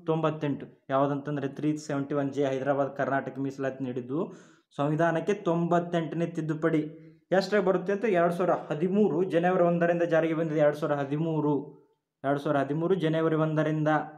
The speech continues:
ಎಷ್ಟು ರಾ-, ಜಿಲ್ಲೆಗಳಿಗೆ ನೀಡಲಾಗಿದೆ ವಿಶೇಷ ಸ್ಥಾನಮಾನ ಅಂತಂದ್ರೆ ಕರ್ನಾಟಕದ ಜಿಲ್ಲೆಗಳಾವಪ್ಪ ಅಂದ್ರೆ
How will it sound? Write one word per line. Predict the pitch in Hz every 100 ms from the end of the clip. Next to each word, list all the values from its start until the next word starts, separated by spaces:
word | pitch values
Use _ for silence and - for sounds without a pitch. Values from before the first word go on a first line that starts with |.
| - - -
ಎಷ್ಟು | 196 214 220
ರಾ-, | 196 185 165 151
ಜಿಲ್ಲೆಗಳಿಗೆ | 196 190 185 175
ನೀಡಲಾಗಿದೆ | 175 170 170 165 151
ವಿಶೇಷ | 151 156 -
ಸ್ಥಾನಮಾನ | 156 151 151
ಅಂತಂದ್ರೆ | 147 147 139 -
ಕರ್ನಾಟಕದ | 143 131 147 143 - 143 135 - - - _ _ _ -
ಜಿಲ್ಲೆಗಳಾವಪ್ಪ | 147 151 151 151 143 143 139 151
ಅಂದ್ರೆ | 185